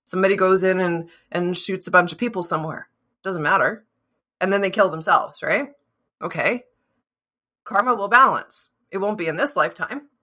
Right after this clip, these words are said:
but karma will balance. Maybe that was the balancing of the karma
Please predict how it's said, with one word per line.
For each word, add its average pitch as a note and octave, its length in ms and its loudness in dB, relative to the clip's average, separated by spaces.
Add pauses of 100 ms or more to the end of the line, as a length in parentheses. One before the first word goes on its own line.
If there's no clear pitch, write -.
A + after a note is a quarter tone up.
(340)
but G3 160 -4
karma G3 300 -2
will F#3+ 140 -6
balance. A3 520 -2
Maybe A3+ 280 0
that A3 300 6
was A#3 320 6
the A3+ 60 -10
balancing A3 520 4
of A3 120 -2
the A3+ 80 -2
karma C4+ 420 0